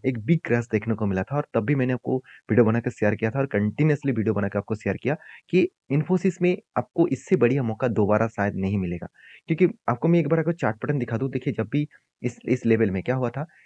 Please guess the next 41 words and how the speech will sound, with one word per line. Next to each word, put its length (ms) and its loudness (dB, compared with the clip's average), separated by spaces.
यहाँ 140 0
पे 80 4
देखिए 220 0
बिग 240 2
नेगेटिव 360 0
न्यूज़ 240 0
आया 80 2
था, 140 -8
कंटिन्यूअसली 540 -4
सेल 220 -2
ऑफ 80 0
हो 60 -4
रहा 100 -4
था, 80 -4
उसके 240 -6
बाद 140 -2
गैप 260 -2
डाउन 220 0
में 140 0
ओपन 200 -4
हो 120 -2
गया 160 -4
और 100 0
जब 160 0
भी 80 2
गैप 200 4
डाउन 260 0
में 80 0
ओपन 220 -2
हो 120 -2
गया 140 -2
तो 60 -2
मैंने 160 0
आपको 160 -4
बताया 260 0
कि 240 -2
यहाँ 200 -2
पे 160 0
बड़े 220 4
इंस्टीट्यूशन 540 0
ने 120 -2